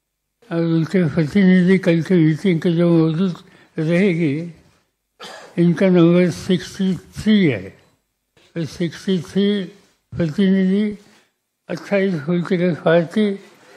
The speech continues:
इनका ये सम्मेलन कल से शु-, परसों से शुरू होगा। और जिस तरह से कई राज्यों से लोगों का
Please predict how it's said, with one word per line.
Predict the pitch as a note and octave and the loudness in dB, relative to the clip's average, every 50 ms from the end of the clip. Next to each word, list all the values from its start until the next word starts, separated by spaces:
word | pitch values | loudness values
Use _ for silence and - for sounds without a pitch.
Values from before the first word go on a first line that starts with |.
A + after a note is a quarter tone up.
| - _ _ _ - - | -20 _ _ _ -10 -4
इनका | F3+ F3+ E3+ - G#3 G3+ | -4 -4 -2 0 0 2
ये | G3 F#3+ F#3+ E3+ | 2 2 0 0
सम्मेलन | - - E3+ E3+ F3+ F#3 F#3 F#3 F#3+ F#3 E3 D3+ D#3 E3+ F3 F3+ F3 - _ _ _ _ _ _ _ _ | 0 0 0 2 2 2 2 2 2 0 0 0 -2 -4 -8 -12 -16 -20 _ _ _ _ _ _ _ _
कल | - F3 F3+ D3+ | -4 -4 -4 -2
से | - F#3+ F#3 D3+ | -2 -2 -2 -2
शु-, | - F#3+ F3+ D3+ | -2 -4 -6 -6
परसों | - F3 E3+ D#3 C#3+ - F#3 F3+ | -4 -4 -6 -6 -4 -4 -4 -4
से | E3 D3 D#3 F3+ F3 F3 D#3+ D3+ - - - _ _ _ - - | -4 -4 -4 -4 -2 -4 -4 -6 -12 -20 -20 _ _ _ -10 -6
शुरू | E3+ E3+ F3 F#3 E3 | -4 0 0 2 2
होगा। | D#3 E3 D#3+ D3+ D#3+ C#3+ B2+ C#3 D#3+ D#3+ - _ _ _ _ _ _ _ _ _ _ _ _ _ _ _ - | 2 0 0 0 -2 -2 -4 -6 -10 -14 -18 _ _ _ _ _ _ _ _ _ _ _ _ _ _ _ -4
और | - F#3 G3 F#3+ | -2 0 0 0
जिस | E3+ D#3 F#3 G#3 G3 - - - | -2 -2 -2 -2 -2 -2 -4 -4
तरह | F#3 F3+ F#3+ G3+ F3+ | -2 0 0 -2 -2
से | C#3+ - F3+ D3+ C#3+ D3+ E3+ - _ _ _ _ _ _ _ _ _ _ _ _ _ _ _ _ _ _ _ _ _ _ _ _ _ _ _ _ _ _ _ _ - _ - | -2 -2 -2 -2 -2 -4 -8 -14 _ _ _ _ _ _ _ _ _ _ _ _ _ _ _ _ _ _ _ _ _ _ _ _ _ _ _ _ _ _ _ _ -20 _ -4
कई | F3 F#3 G#3+ A3+ A3+ A3 G#3+ | 0 0 2 2 2 0 2
राज्यों | G3 F#3+ G3 F#3+ E3+ F3 G#3 G3 | 2 2 2 2 2 4 2 2
से | C#3+ - F#3 D3+ C3+ C#3 D#3 E3+ D#3+ - _ _ _ _ _ _ _ _ _ _ _ _ _ _ _ _ - - | 2 2 0 0 -2 -2 -4 -8 -14 -20 _ _ _ _ _ _ _ _ _ _ _ _ _ _ _ _ -10 -6
लोगों | E3 E3+ F3+ E3+ E3+ G#3 G3+ | -4 -4 -2 0 0 0 0
का | G3 G#3 G#3 G#3 G#3 G3+ G3 F#3 | 0 0 0 2 2 2 0 -2